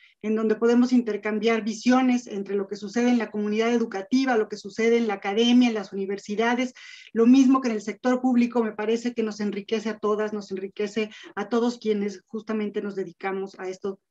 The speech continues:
de la educación. Pues si me lo permiten, para poder platicar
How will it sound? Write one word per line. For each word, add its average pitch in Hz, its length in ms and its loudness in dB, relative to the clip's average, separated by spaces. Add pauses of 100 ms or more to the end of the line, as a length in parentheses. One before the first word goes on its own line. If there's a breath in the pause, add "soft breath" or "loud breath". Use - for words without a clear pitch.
(160)
de 196 120 0
la 190 80 -2
educación. 190 680 -6 (680 loud breath)
Pues 254 160 2
si 277 80 4
me 269 100 6
lo 269 160 4
permiten, 311 560 6
para 247 240 2
poder 262 300 0
platicar 294 680 0